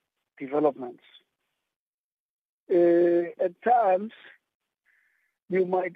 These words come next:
even halt whatever contemplated, uh,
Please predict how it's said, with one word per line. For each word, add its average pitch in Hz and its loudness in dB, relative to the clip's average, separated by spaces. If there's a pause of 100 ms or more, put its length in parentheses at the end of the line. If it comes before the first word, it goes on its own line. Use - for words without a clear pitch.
(120)
even 180 -4
halt 170 -6 (420)
whatever 185 -2 (100)
contemplated, 156 -6 (140)
uh, - -12